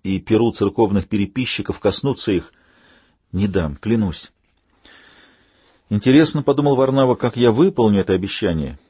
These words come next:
если мы всё-таки попадём в плен». Он продолжал зашивать рану. Кровь текла всё слабее и слабее,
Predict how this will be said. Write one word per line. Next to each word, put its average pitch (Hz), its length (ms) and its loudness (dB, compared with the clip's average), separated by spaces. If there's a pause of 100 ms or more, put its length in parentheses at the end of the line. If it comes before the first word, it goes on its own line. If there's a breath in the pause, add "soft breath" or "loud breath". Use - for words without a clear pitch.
(120)
если 87 300 -4
мы 101 100 2
всё-таки - 280 -6
попадём 95 380 -2
в - 80 -12
плен». 98 340 -4 (1080)
Он 120 260 2
продолжал 107 600 2
зашивать 85 460 -2
рану. 101 420 -2 (920)
Кровь 113 340 0
текла 101 320 0
всё - 180 -6
слабее 101 640 -2
и 131 40 -6
слабее, 120 540 -2